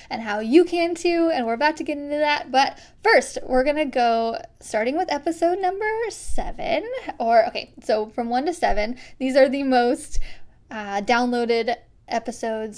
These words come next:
of the last one hundred. I'm just gonna say it again. We have done one hundred episodes, and we're now on one oh one. So exciting. Episode number seven is,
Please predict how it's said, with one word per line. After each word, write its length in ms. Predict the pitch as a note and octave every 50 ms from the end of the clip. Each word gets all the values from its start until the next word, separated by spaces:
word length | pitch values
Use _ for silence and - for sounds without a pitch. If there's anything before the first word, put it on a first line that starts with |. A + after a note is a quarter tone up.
| -
of 240 | - G3+ G3+ G3+ G3+
the 140 | G#3 A3+ G#3+
last 400 | G#3+ G#3+ G#3+ G#3 A3 A3 - -
one 480 | B3+ A3+ A3+ C#4+ F4 G4 G4+ F#4 E4+ D#4+
hundred. 520 | F#4 F4+ F#4 F4 D4+ D#4+ D#4 D4 C4 A#3+
I'm 140 | B3 B3+ C#4
just 100 | D4 C#4+
gonna 140 | D#4+ D#4+ D#4
say 180 | - E4 D#4
it 80 | D#4 D#4
again. 340 | D4+ D#4+ D#4 C#4 B3 B3 C4+
We 140 | D4+ D#4+
have 260 | E4 D#4 D#4 D#4+ C4 B3
done 220 | D4 C#4 C#4 C4+
one 420 | C#4 D4+ E4 G4+ G#4+ G4+ F#4 F4+
hundred 360 | F4+ F#4 F4 E4 D#4 E4 D#4+ D4+
episodes, 580 | D4 D#4 D#4 D#4+ D#4 - C4+ B3 A3+ G#3+ G#3
and 80 | A#3+ A3+
we're 80 | A3+
now 240 | A3+ A#3+ A#3+ B3 A#3
on 160 | A#3 A3+ A3
one 160 | A3 A#3 A#3 A3+
oh 80 | A3+
one. 320 | A3 A3+ G#3+ G3 G3 G3 -
So 300 | - - - A3 G3+ G3
exciting. 540 | G3 - - F#3 F3 D#3+ - G#2 - B3+ - - - - - - - _ - - _ -
Episode 720 | - D4 C#4 E4 E4 E4 E4+ E4 D#4+ E4 E4 D#4 D4+ D4+
number 640 | C4 B3+ C4 C4+ C#4 C4+ C#4 C#4 C4+ C4+ B3+ - - - _
seven 680 | - - - - E4+ E4+ F4 D4+ C#4 G#3+ F#3 - - - - - - - - - - _ _ - _ _ _ _ _
is, 440 | - C4 B3+ B3 C4+ D4+ E4 -